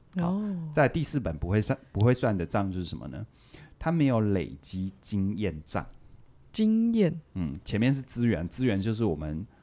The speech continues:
Speaker 1: 跟他人的串联。
Speaker 2: 嗯。
Speaker 1: 而经验比较像是什么呢？经验比较像是你可能到，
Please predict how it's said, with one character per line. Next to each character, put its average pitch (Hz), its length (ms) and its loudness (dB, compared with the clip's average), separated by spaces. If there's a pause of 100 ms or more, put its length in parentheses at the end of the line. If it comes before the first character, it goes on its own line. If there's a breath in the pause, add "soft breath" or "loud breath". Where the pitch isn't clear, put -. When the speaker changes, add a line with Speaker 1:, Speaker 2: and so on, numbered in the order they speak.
(120 soft breath)
Speaker 1:
跟 101 140 2
他 101 220 0
人 90 80 -2
的 76 80 -6
串 95 240 -4
联。 - 140 -10
Speaker 2:
嗯。 180 420 -2
Speaker 1:
而 123 80 4
经 185 280 4
验 170 180 6
比 90 80 -4
较 110 160 2
像 117 180 2
是 107 100 -2
什 - 160 -4
么 - 100 -8
呢？ 60 120 -8 (380 loud breath)
经 185 180 4
验 208 140 6
比 95 80 0
较 110 120 2
像 127 220 2
是 107 260 -4 (240 loud breath)
你 170 120 2
可 151 160 6
能 90 220 2
到， 120 300 6